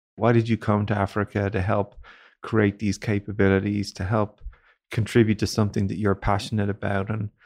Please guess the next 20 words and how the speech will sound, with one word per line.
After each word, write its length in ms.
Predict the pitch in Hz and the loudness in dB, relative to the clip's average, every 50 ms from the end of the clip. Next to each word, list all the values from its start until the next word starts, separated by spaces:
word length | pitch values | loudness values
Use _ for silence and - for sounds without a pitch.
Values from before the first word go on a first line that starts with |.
| _ _ _ _ _ _ _ _ _ _ - | _ _ _ _ _ _ _ _ _ _ -8
what's 320 | - 143 123 113 - - | 0 2 2 2 4 6
really 520 | 123 135 131 117 110 107 104 107 110 - - _ _ _ _ _ _ _ | 8 8 8 8 8 6 4 2 -2 -6 -12 _ _ _ _ _ _ _
rewarding 460 | 98 107 110 110 113 113 110 110 107 | 2 4 6 8 8 8 8 6 4
for 140 | 107 - 101 | 4 2 2
me 180 | 101 107 113 107 | 4 6 6 6
to 80 | 110 101 | 4 2
hear 320 | 107 107 104 107 107 107 | 2 2 2 2 2 2
is, 300 | 104 101 101 - - - _ _ _ _ _ _ _ _ _ _ _ - | 0 0 -2 -4 -8 -12 _ _ _ _ _ _ _ _ _ _ _ 4
"Here 180 | 120 127 120 113 | 6 8 8 8
we 140 | 113 107 104 | 8 6 6
are 240 | 110 120 117 113 110 | 6 6 6 4 4
now. 260 | 107 104 98 101 101 - _ _ _ _ _ _ _ - | 2 2 0 0 -2 -2 _ _ _ _ _ _ _ 0
You're 220 | 123 113 107 101 | 2 4 4 4
working 420 | 101 107 117 120 120 - - 123 113 | 2 2 2 2 2 2 2 2 2
in 300 | 110 104 104 104 101 101 | 4 4 4 2 2 0
this 180 | 107 101 - - | 0 -2 -4 -2
company, 480 | - - 123 117 - 113 110 110 107 | -2 0 0 0 2 2 2 2 2
helping 460 | 101 107 117 113 110 - 113 104 101 101 | 2 2 2 0 2 2 2 2 0 0
create 380 | - - 107 107 107 104 104 - | -2 0 2 2 2 2 0 0
these 380 | 110 107 104 101 - - - | 0 0 0 0 -2 -6 -12